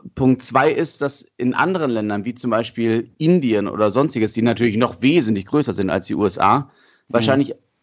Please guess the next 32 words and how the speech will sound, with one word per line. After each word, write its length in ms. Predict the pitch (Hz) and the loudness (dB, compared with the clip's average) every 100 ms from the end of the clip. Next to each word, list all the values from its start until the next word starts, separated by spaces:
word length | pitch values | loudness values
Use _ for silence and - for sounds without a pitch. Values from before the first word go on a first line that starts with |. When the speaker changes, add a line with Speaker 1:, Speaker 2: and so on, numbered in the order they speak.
| _ _ _ _ - | _ _ _ _ -10
Speaker 1:
obwohl 220 | 107 123 | -2 2
die 80 | 123 | 2
U 40 | |
S 80 | 117 | 2
A 120 | - | 2
auch 80 | 135 | 2
nicht 140 | 139 | 2
das 160 | 120 117 | 0 -4
beste 240 | 131 - | -6 -6
Gesundheitssystem 680 | 104 117 165 139 107 - 107 | -4 0 0 0 -4 -4 2
haben, 240 | 98 101 120 - _ | 2 2 -4 -16 _
nochmal 280 | 127 139 143 | 0 2 2
ein 60 | |
ganz 140 | 135 123 | 2 0
anderes 300 | 131 131 113 | 0 -2 -2
Gesundheitssystem, 960 | 120 151 196 165 117 - 113 110 - - _ | -2 0 2 0 -2 -4 -2 -2 -6 -20 _
ähm, 400 | 110 104 98 85 | -2 0 -2 -6
vorhanden 420 | - 104 104 95 | -2 0 0 0
ist 220 | 92 123 - | -4 -4 -4
und 320 | 110 117 - - _ - | -2 -2 -4 -20 _ -4
wo 80 | |
vielleicht 320 | 117 151 156 - | 0 4 4 4
auch 140 | 117 | 2
gar 180 | 120 127 | 2 2
nicht 240 | 147 110 | 0 -4
so 160 | 123 139 | -8 -10
viele 260 | 139 135 | -6 -6
Fälle, 440 | 131 - 135 143 143 | -4 -2 0 2 2
Infizierte, 640 | 131 131 131 - 147 143 120 | 0 -4 -8 -6 -6 -6 -8
wie 120 | 127 | -6
auch 100 | 113 | -4
immer, 340 | 104 131 131 | 0 0 -2